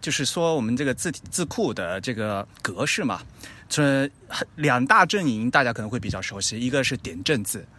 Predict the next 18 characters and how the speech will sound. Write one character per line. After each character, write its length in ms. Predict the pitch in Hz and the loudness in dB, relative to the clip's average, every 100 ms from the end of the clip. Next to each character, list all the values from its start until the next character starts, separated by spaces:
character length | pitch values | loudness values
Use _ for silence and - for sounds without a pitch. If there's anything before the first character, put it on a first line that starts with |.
| - | -14
一 160 | - 131 | -2 2
个 100 | 156 | 4
是 200 | 143 120 | 2 0
轮 200 | 98 98 | -4 -4
廓 220 | 139 147 | -2 -2
字， 220 | 87 117 - | -2 -6 -4
这 120 | - | 0
个 60 | 233 | 2
是 140 | - | 2
比 100 | 82 | -2
较 100 | 98 | -8
大 140 | - 120 | 0 0
家 100 | 104 | 0
都 80 | 107 | -4
很 140 | 95 | -6
熟 180 | - 95 | -6 -4
悉 140 | - | -4
的。 80 | 104 | -6